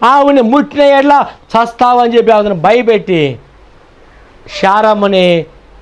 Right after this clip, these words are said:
అబ్రహాంకి అప్పచెప్పినట్లుగా మనము చూస్తున్నాం.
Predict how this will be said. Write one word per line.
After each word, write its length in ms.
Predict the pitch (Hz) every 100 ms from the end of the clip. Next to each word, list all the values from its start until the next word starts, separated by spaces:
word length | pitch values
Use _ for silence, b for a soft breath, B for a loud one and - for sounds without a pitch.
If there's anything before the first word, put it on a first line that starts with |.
| -
అబ్రహాంకి 1040 | 147 170 175 190 185 185 170 180 165 143 131 b b b 131
అప్పచెప్పినట్లుగా 1160 | 156 - 185 190 170 180 170 165 160 156 151 135 B 139
మనము 320 | 143 151 151
చూస్తున్నాం. 680 | 139 151 143 - 135 127